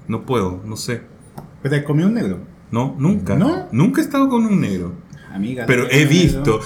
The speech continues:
Speaker 1: a mí me han dicho, "El que no come negro no llega al cielo".
Speaker 2: Sí.
Speaker 1: Eso me han dicho a mí, me han, pero, ¿sabes
Speaker 2: Besan
Speaker 1: qué?
Speaker 2: súper bien.
Speaker 1: Sí, mucha gente dice
Speaker 2: La piel
Speaker 1: eso.
Speaker 2: suave, ¿no?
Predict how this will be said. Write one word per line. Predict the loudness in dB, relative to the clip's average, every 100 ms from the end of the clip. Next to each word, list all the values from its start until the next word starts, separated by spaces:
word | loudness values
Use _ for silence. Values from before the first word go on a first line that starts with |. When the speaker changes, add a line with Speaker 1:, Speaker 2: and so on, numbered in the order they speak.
| -2
Speaker 1:
a | 2
mí | 4
me | 4
han | 4
dicho, | 4 4 2
"El | 2
que | 2
no | 2
come | 0 0 2
negro | 2 2
no | 2
llega | 2 2 2
al | -2
cielo". | -2 -2 -2 -6
Speaker 2:
Sí. | -4 -6 -2
Speaker 1:
Eso | -2 0 0
me | 0
han | 0
dicho | 0 0
a |
mí, | -2 0 0 0
me | 0
han, | -2 -2
pero, | 0 0 0 0
¿sabes | 2
Speaker 2:
Besan | 2
Speaker 1:
qué? | 2
Speaker 2:
súper | 0 -6 -6
bien. | -6 -6 -8 -12 -20 -12
Speaker 1:
Sí, | -6 -2 0 0
mucha | 0 -2 -2 -2
gente | -2 0 2
dice | 0 0
Speaker 2:
La | 0
piel | 0
Speaker 1:
eso. | -4
Speaker 2:
suave, | -4 -2 0 0 0 -2 -4 -6 -10 -14 -18 -20 -20 -20 -14
¿no? | -10 -10